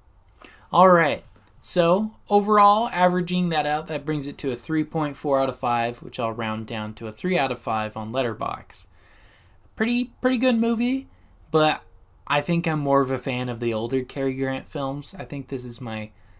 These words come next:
second or third one I've seen from the sixties with him in it. I definitely think he's a lot funnier and a lot better in stuff like Bringing Up Baby and, uh,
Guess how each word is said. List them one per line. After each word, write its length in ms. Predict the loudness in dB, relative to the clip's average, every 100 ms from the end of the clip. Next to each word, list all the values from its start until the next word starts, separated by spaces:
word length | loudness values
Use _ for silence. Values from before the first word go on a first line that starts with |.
| -16
second 360 | -4 -2 -2 -2
or 120 | -4
third 360 | -2 0 0 -2
one 200 | -6 -6
I've 160 | -6
seen 340 | -6 -8 -10 -10
from 360 | -6 -4 -4
the 120 | -6
sixties 600 | -6 -6 -8 -10 -10 -10 -12
with 140 | -12
him 200 | -12 -10
in 100 | -10
it. 160 | -12 -14 -20 -20 -20 -6
I 140 | -2 0
definitely 380 | 0 -2 -2 -4
think 300 | -4 -10 -10
he's 340 | -8 -8 -8 -12 -20
a 60 | -8
lot 320 | 2 2 2
funnier 400 | -2 -4 -4 -8
and 100 | -6
a 40 | -4
lot 220 | -2 -2
better 320 | -4 -4 -6
in 220 | -6 -10 -16 -20 -20 -20 -18
stuff 340 | -10 -6 -4
like 180 | -6 -6
Bringing 260 | -6 -6
Up 180 | -6 -4
Baby 760 | 0 2 2 0 -2 -4 -6 -10 -20 -20 -16
and, 360 | -10 -8 -8 -6
uh, 320 | -6 -8